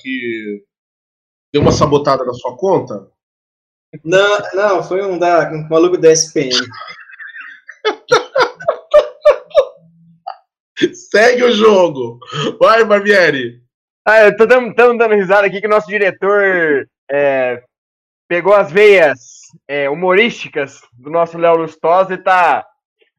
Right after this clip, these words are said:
Speaker 3: tá aqui com a gente no, nos bastidores. Mas eu queria agradecer mais uma live, terminar desse maneira excelente. Obrigado, Léo. Obrigado, Paco. Jaguli mais uma vez. Aldão Amadei, tamo encerrando.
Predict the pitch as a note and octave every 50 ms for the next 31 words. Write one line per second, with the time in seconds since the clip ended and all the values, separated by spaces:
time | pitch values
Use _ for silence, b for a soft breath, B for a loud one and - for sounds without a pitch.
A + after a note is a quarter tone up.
0 | _ _ _ _ _ _ - E3+ E3 E3 E3 F3+ F3 F3 F3 D#3+ D#3 D#3 E3+ E3+
1 | E3 D3+ E3 E3 E3 D3+ B2 A2+ _ _ - E3 E3 E3+ E3+ F3 F3 - - F3+
2 | E3 D3 D#3+ D#3+ D3 B2+ B2+ A#2+ _ - C3+ D#3+ F3 F3+ F3+ F3+ F#3 F#3 F3+ E3+
3 | F3 E3+ D#3+ D#3+ D#3 - F3 D#3+ D#3+ D#3+ D#3 D3 D3+ D3 C#3 C3+ C#3+ D#3 D#3+ D#3+
4 | D#3 - D#3+ D#3 D3+ D3+ D3+ D3+ D3+ D3+ D3+ - E3 D#3 C3 G#2+ - _ _ _
5 | _ _ _ _ - C3+ C3+ C#3+ D3+ D#3+ D#3 D3 B2 - - _ _ - E3 F3+
6 | F3+ F3 F3 D#3+ C3+ C3 D3+ E3 E3+ E3 E3 - B2 C#3 D3 C#3 C3+ D#3 D#3+ D#3
7 | C#3 C#3 C3+ C#3 D3+ D#3+ D#3+ D3+ C3+ C#3 D3 C#3 D3+ D3+ D3 C#3 C3 - - D#3
8 | D#3 E3 D#3+ D3+ - - C#3+ C3+ C3 D3+ C#3+ C3+ B2+ B2 D3+ D3+ D3 D3 D3 C#3+
9 | C#3+ C3+ C3+ C3 B2+ B2 A#2 C#3+ D#3 D#3+ D#3 D3+ D3+ - _ _ _ _ _ _
10 | _ _ _ _ _ _ - F3+ F#3+ F3+ D#3+ D3+ C#3 E3 F3 F3+ F3 E3 D#3+ D#3
11 | D3+ C3 C3 D#3+ F3 F3 E3+ E3 - _ _ _ _ _ _ _ _ _ - E3
12 | F3 F3 E3+ D#3+ E3 - D#3+ C#3 B2 A#2 C3+ D#3+ F3 F3+ F3 E3+ F3 E3+ D3